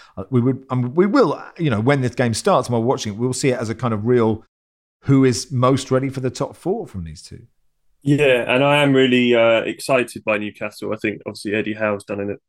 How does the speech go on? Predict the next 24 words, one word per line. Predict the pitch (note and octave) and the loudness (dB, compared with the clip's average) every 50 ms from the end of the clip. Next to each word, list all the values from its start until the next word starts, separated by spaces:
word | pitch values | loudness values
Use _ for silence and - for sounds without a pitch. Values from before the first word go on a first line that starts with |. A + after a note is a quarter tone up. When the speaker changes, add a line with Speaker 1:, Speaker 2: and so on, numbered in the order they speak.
| _ _ - | _ _ -4
Speaker 2:
unbelievable | A#2 A2+ G#2+ A2 A2 A2 A2 A2 G#2 G#2 G2 G#2 G#2+ G2+ | -4 -2 0 0 2 2 2 0 -2 -4 -6 -6 -6 -4
job, | - - A#2 A2 A2+ A2 - _ _ _ _ _ - | -2 -2 0 0 0 -2 -6 _ _ _ _ _ -8
uh, | C#2 C#2+ D2 D2 D#2 D#2+ D2 D2+ D2 - - _ _ _ | -6 -6 -4 -4 -4 -4 -4 -6 -8 -10 -14 _ _ _
totally | - - A#2+ - - G#2 | -4 -4 -2 -2 -4 -6
transformed | - - A#2+ G#2 G#2+ G#2+ - - A#2+ A2+ A2+ G#2+ | -8 -8 -8 -6 -6 -8 -6 -4 -2 -2 -2 -2
the | G#2 | -4
club | G2+ - - G#2+ G2+ G2+ | -4 -4 -4 -2 -2 -2
in | G2+ G2+ G2 G2+ _ _ _ _ _ - | -4 -6 -8 -10 _ _ _ _ _ -10
a | G#2 | -8
year, | G2 G#2 A2 G#2+ G2+ F#2+ F#2 | -2 0 2 2 2 2 -2
which | F#2+ - - - - - | -4 -8 -10 -14 -18 -18
is | F#2+ G#2 A#2 - _ _ | -18 -18 -20 -20 _ _
amazing, | G2+ G#2 A2 A2 G#2+ G#2+ F2+ F#2+ F#2 | -4 -2 0 0 0 0 -2 -4 -4
really, | F#2 F#2+ F#2+ G2 G2 | -4 -2 -2 -2 -4
from | - G#2 G2+ | -4 -2 0
where | G2+ G2 | 0 0
they | F#2 G2 F#2+ | 0 0 0
were | F#2 G2+ G2+ G2+ | 2 2 2 2
and | G2 G2+ | 2 0
when | G2 F#2+ G2 F#2+ G#2+ A2 | -2 -2 -4 -6 -10 -10
he | G#2+ G#2+ G2 | -10 -10 -10
took | - - - | -10 -10 -6
them | - G2+ G#2 | -2 0 2
over. | G#2+ G#2 G#2 G#2 G2 G2 G2 G2+ | 4 4 4 2 2 0 -2 -2